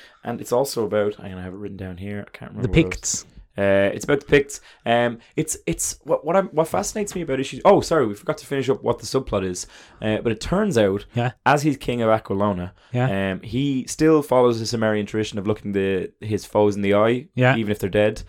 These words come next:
Speaker 2: Yeah.
Speaker 1: And then we find out there's two little weird baby children
Speaker 2: Yeah, I
Speaker 1: things.
Speaker 2: don't like them.
Speaker 1: And they do an old stabby stab, and it turns out that many, many years later, the witch has come back from the dead,
Speaker 2: Yeah.
Speaker 1: and she's fostered two orphan children,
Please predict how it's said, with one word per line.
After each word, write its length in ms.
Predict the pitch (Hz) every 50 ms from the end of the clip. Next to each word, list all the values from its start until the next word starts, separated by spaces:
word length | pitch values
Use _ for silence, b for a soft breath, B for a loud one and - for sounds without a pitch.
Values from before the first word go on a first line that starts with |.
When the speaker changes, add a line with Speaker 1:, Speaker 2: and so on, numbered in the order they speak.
| B B B
Speaker 2:
Yeah. 140 | 120 117 110
Speaker 1:
And 140 | 110 110 110
then 80 | 131 139
we 80 | 139
find 180 | 139 - 135 135
out 120 | 135 131
there's 100 | - 139 139
two 180 | - - 190
little 180 | 196 202 190 160
weird 300 | 165 170 175 180 170 151
baby 500 | - 151 156 170 175 190 190 180 170 147
children 400 | 123 - - 127 117 104 113 104
Speaker 2:
Yeah, 120 | 98 107 110
I 20 |
Speaker 1:
things. 100 | 110 104
Speaker 2:
don't 140 | 120 127 135
like 180 | 131 135 131
them. 240 | - 123 120 120 113 B B B B B
Speaker 1:
And 120 | 113 117
they 60 | 120
do 140 | 120 160 165
an 60 | 151
old 120 | 143 131 120
stabby 320 | - - 143 143 151 143
stab, 440 | 131 - 117 101 92 92 92 98 - b b b b b
and 320 | 113 110 110 110 110 110 -
it 100 | 107 104
turns 280 | - 139 135 135 127
out 180 | 120 123 120 117
that 160 | - 107 104
many, 220 | 110 135 143 151 160
many 180 | 151 131 123
years 240 | 120 117 110 107 104
later, 180 | 110 107 107 104
the 120 | 101 113
witch 140 | 120 123 -
has 100 | 127 -
come 100 | - 123
back 160 | 101 92 -
from 120 | - 113
the 40 | 127
dead, 720 | 127 - - 151 147 143 143 143 143 139 127 107 101 95 -
Speaker 2:
Yeah. 200 | 117 120 120 117
Speaker 1:
and 100 | 110 101
she's 180 | - 117 107 -
fostered 440 | - 135 135 135 - - 113 -
two 240 | - - 135 135 113
orphan 360 | 101 120 135 131 - 123 113
children, 540 | 104 - - 131 127 123 98 95 90 92 -